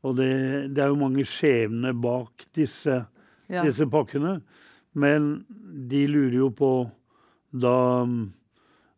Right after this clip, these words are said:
Speaker 1: hvorfor kommer dere
Speaker 2: Ja.
Speaker 1: her og hjelper oss?
Speaker 2: Ikke sant.
Speaker 1: Eh, hvorfor?
Speaker 2: Ja.
Speaker 1: Og her har vi jo Andrej,
Speaker 2: Ja.
Speaker 1: som da ropte etter brød, og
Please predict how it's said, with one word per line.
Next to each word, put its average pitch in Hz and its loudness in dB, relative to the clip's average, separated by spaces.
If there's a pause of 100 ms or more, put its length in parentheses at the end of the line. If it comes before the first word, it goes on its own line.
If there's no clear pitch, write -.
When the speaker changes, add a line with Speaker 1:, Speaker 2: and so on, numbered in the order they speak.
(160)
Speaker 1:
hvorfor 135 2 (760)
kommer 131 2
dere 127 2
Speaker 2:
Ja. 104 0
Speaker 1:
her 123 -2
og 135 0
hjelper 120 0
oss? - -4 (680)
Speaker 2:
Ikke - -18
sant. 123 -4
Speaker 1:
Eh, 117 -4
hvorfor? 131 2 (340)
Speaker 2:
Ja. - -18 (420)
Speaker 1:
Og 135 2
her 123 0
har 127 0
vi 120 -2
jo 127 0
Andrej, 135 -2 (440)
Speaker 2:
Ja. 202 -2
Speaker 1:
som 143 2
da 131 4
ropte 139 0 (240)
etter 131 -4
brød, 135 2 (800)
og 139 0